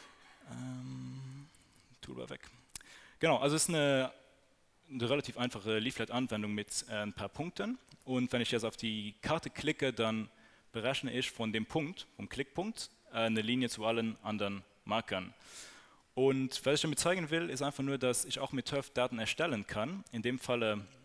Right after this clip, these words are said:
ähm, klicke ich, ich extrahiere die Koordinaten vom Klick, das mache ich mir alles mit Leaflet, äh, mit dem Event, Event Object.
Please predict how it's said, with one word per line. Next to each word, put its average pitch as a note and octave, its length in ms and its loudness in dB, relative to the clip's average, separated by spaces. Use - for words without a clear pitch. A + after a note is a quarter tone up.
ähm, A2 300 -2
klicke F3+ 260 -2
ich, - 220 -4
ich A#2 140 -6
extrahiere A#2 340 -2
die A2+ 60 -4
Koordinaten A#2 480 0
vom A2 180 -6
Klick, F3+ 260 -2
das A#2 140 -2
mache A2 120 -4
ich G2 60 -8
mir A2 40 -4
alles G#2+ 140 -2
mit G2+ 120 -8
Leaflet, A#2 440 -2
äh, G#2+ 100 -4
mit G#2 160 -4
dem G2+ 180 -2
Event, A#2+ 300 0
Event A#2 240 -2
Object. G#2 460 -4